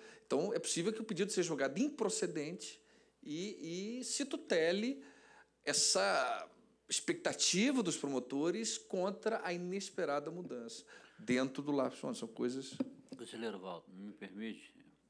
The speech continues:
Speaker 2: é, eu até, se o senhor presidente me permite, é, tenho,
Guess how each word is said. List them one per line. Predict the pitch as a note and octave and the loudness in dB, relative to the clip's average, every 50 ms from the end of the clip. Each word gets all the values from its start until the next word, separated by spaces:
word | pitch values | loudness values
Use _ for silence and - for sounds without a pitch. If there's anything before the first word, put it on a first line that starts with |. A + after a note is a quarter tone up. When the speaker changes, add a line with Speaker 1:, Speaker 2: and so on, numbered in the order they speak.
| _ _ - | _ _ -20
Speaker 2:
é, | F#2 F#2+ F#2+ F#2 F#2 - - | -20 -18 -16 -18 -18 -18 -12
eu | G#2 G#2 A2+ | -8 -6 -6
até, | A#2 A2+ - A2+ A#2 A#2+ B2 A#2 G2+ F2 - - - - - - - | -6 -6 -6 -6 -4 -4 -4 -4 -4 -6 -6 -10 -16 -20 -20 -20 -20
se | - - | -20 -20
o | _ - | _ -18
senhor | F#2+ F2+ | -18 -14
presidente | - G2 G2 E2+ E2+ F2+ F2 - - | -12 -12 -12 -10 -10 -12 -14 -14 -16
me | F2 | -18
permite, | D#2+ F2+ E2+ E2 F2+ F#2 F#2 - - - _ _ _ _ _ _ _ _ _ _ - - - _ _ _ _ - | -16 -16 -16 -14 -14 -14 -14 -16 -18 -20 _ _ _ _ _ _ _ _ _ _ -20 -20 -20 _ _ _ _ -20
é, | F#2+ F#2+ F#2+ F#2 _ _ | -20 -18 -20 -20 _ _
tenho, | - G2 G2 G#2 A2 A#2 A#2 A#2+ A#2+ A2+ A2 G#2 G#2 A2 | -10 -10 -8 -6 -6 -6 -4 -4 -4 -4 -4 -4 -6 -8